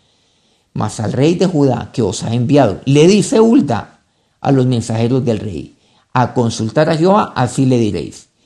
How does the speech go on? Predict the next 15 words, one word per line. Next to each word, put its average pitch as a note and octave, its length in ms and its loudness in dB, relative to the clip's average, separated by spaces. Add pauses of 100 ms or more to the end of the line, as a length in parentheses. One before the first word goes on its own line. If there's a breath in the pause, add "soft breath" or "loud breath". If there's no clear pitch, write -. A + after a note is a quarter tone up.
(160)
'Jehová C3 340 0
el F3+ 80 2
Dios F3 180 2
de - 80 0
Israel E3 320 0
ha C3 60 2
dicho A#2 300 -2
así, D2 380 -8 (640 loud breath)
por C3+ 360 2
cuanto A2+ 360 0
oíste D3+ 360 0
las G#2+ 200 -4
palabras G2+ 520 -6
del - 180 -12
libro, F#2+ 420 -10